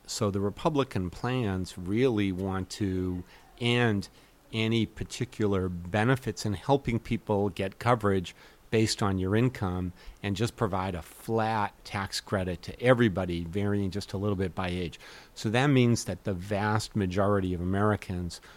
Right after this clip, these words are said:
who get health insurance through the A C A would lose it. The number one reason that people don't have health insurance, it's not about gender, it's not about race,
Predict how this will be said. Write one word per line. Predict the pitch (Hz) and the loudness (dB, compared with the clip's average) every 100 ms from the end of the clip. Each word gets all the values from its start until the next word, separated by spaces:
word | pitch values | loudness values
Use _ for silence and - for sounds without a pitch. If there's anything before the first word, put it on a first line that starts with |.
| - - | -20 -10
who | - 98 98 92 87 | 0 2 2 0 -2
get | 120 107 | -2 0
health | 113 107 | 0 0
insurance | 107 95 107 95 - | -2 -2 -2 -2 -2
through | - 98 | 0 0
the | 95 | 2
A | 92 | 0
C | - - 95 | -2 -2 -2
A | 92 90 - - - - | 0 -4 -8 -20 -14 0
would | 104 104 101 | 6 8 6
lose | 98 117 117 | 8 8 8
it. | 87 - - - - - - - | 4 -8 -18 -20 -20 -20 -12 -2
The | 101 | 2
number | 110 127 139 | 6 6 6
one | 127 123 107 | 6 4 4
reason | 107 123 107 95 90 90 | 2 2 2 0 -2 -2
that | 87 | -4
people | - 101 92 | -4 -4 -2
don't | 107 110 | 0 2
have | 117 104 | 2 2
health | 107 107 | 0 0
insurance, | 107 101 - 98 95 92 - | -2 -4 -2 -2 -2 -4 -6
it's | 85 101 | -8 -4
not | 95 104 | -2 -2
about | 98 95 87 | -2 -2 -4
gender, | 90 98 104 107 107 104 101 101 - - - | -4 0 2 4 6 6 2 0 -10 -20 -12
it's | 92 - | -10 -6
not | 107 95 | -4 -4
about | 92 90 87 82 | -4 -4 -6 -4
race, | 95 104 101 101 - - | 0 2 4 2 -2 -6